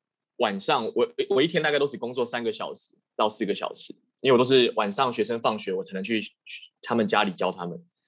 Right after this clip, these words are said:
所以我白天都是完全没有事的。那我要怎么介绍我自己呢？我是一个全职家教老师，那我也是一个 Uber 司机，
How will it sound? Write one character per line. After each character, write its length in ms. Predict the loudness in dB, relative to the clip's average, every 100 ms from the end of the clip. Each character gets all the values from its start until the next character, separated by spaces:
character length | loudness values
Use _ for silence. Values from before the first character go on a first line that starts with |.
| _ -2
所 140 | 4
以 40 | 4
我 120 | 4
白 200 | 2 0
天 160 | 0
都 80 | -2
是 120 | 0
完 160 | -2 -4
全 120 | -4
没 120 | -4
有 100 | -6
事 240 | -6 -10 -12
的。 80 | -12 _ _ _ _ _ _ _
那 480 | -2 2 4 4 0 -6 _ _ _ _
我 120 | 0
要 60 | 2
怎 100 | 0
么 60 | -2
介 120 | 0
绍 140 | 2
我 80 | 0
自 100 | -4
己 140 | -8
呢？ 100 | -12 -4
我 120 | -2
是 120 | 2
一 20 |
个 80 | 2
全 220 | 2 -2
职 100 | -6
家 140 | -2 0
教 100 | 0
老 60 |
师， 180 | -4 -8
那 180 | -6 -4
我 120 | 0
也 60 | 0
是 100 | 0
一 20 |
个 80 | 0
Uber 360 | 0 0 2 0
司 300 | 0 -12 -10
机， 320 | -10 -10 -12